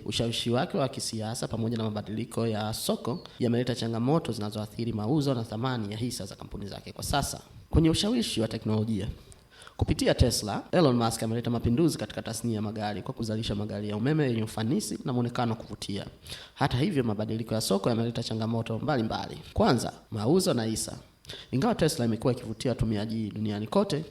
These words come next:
kampuni ina-, imekumbana na vipindi vya kupungua kwa mauzo katika masoko muhimu kama Ulaya,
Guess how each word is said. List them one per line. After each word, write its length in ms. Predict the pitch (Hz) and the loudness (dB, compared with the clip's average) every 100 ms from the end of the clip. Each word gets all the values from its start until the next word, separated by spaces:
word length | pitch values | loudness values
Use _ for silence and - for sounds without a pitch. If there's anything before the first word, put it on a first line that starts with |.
| - | -4
kampuni 480 | 123 127 160 151 | -4 0 2 4
ina-, 140 | 135 117 | 2 2
imekumbana 460 | 117 123 120 143 123 | 0 -2 0 0 2
na 100 | 113 | 0
vipindi 340 | 107 127 113 | 0 0 2
vya 120 | 107 | 0
kupungua 440 | 110 - 113 113 131 | -4 -4 -4 2 2
kwa 120 | 110 | 2
mauzo 320 | 107 113 113 | 0 0 -2
katika 220 | 110 - | -6 -4
masoko 320 | 110 - 107 113 | -4 -2 -2 0
muhimu 360 | 123 143 113 - - - - | 2 2 0 -4 -14 -18 0
kama 240 | 120 113 | 2 4
Ulaya, 380 | 101 95 80 | 2 -2 -4